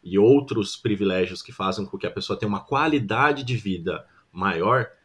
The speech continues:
as pessoas conseguem fazer várias coisas que antes eram consideradas, assim, tipo assim, "Nossa, nessa idade você nunca ia poder fazer."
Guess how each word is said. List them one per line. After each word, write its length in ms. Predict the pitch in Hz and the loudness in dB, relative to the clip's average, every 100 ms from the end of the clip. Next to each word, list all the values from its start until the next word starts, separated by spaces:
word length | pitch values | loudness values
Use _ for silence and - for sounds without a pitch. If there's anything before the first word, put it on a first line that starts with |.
| _ | _
as 120 | 104 | -8
pessoas 300 | - 120 120 | -4 -2 -2
conseguem 360 | - 127 131 135 | -2 -2 0 0
fazer 260 | 135 127 120 | 0 0 2
várias 320 | 117 160 170 | 2 2 0
coisas 320 | - 131 123 | 2 2 2
que 180 | - 123 | -4 0
antes 560 | 123 185 190 - 202 - _ _ _ _ _ _ _ _ _ - | 2 0 -4 -8 -10 -12 _ _ _ _ _ _ _ _ _ -6
eram 320 | 113 107 113 | 2 4 4
consideradas, 800 | - 123 127 113 104 101 98 95 | 0 -2 2 4 4 4 2 -2
assim, 220 | 98 104 | -4 -6
tipo 200 | 92 - | -8 -10
assim, 160 | 98 98 | -8 -2
"Nossa, 340 | 101 113 - | 0 0 0
nessa 240 | 104 123 117 | 0 0 0
idade 260 | 104 107 | 0 0
você 80 | 110 | -2
nunca 180 | 120 - | -4 -4
ia 80 | 110 | -4
poder 180 | 95 | -4
fazer." 320 | 98 87 117 | -6 -6 -6